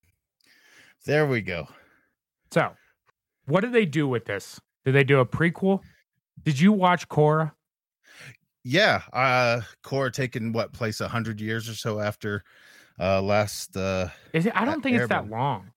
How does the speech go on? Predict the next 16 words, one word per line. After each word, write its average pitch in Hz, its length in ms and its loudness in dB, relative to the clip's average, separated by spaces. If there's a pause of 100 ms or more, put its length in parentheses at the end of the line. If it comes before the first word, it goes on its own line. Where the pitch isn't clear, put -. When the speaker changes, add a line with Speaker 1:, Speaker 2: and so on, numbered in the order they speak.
(680)
Speaker 1:
Is 143 200 -2
it 233 140 -4 (300)
not? 170 260 -4 (680)
Speaker 2:
'Cause 165 160 -2
Aang, 285 340 -2
like, 175 280 0 (200)
she 233 280 0
had 247 80 2
Speaker 1:
You're 135 80 0
Speaker 2:
known 151 240 4
Speaker 1:
right. 113 100 -6
Speaker 2:
Aang 123 280 0
and 101 120 -6
stuff. - 340 -16 (800)
Speaker 1:
You're 104 160 -14
right. 101 340 -12